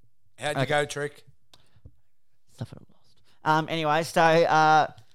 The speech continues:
Speaker 2: first game we had Ryle, so Riley Worsling.
Speaker 1: Shit truck.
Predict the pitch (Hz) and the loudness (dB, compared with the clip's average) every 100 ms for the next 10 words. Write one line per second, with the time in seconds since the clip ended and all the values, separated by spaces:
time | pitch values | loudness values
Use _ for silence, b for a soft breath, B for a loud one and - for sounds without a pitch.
0 | - - - - - - - - 170 170 | -20 -20 -20 -20 -20 -20 -10 -2 0 0
1 | 160 147 143 143 135 131 135 151 170 226 | -4 -4 -4 -4 -4 -4 0 2 4 2
2 | - 110 104 117 120 120 131 165 208 - | -2 -8 -2 -2 -2 -2 -4 -6 -10 -12
3 | - - - - - - | -20 -20 -20 -20 -20 -20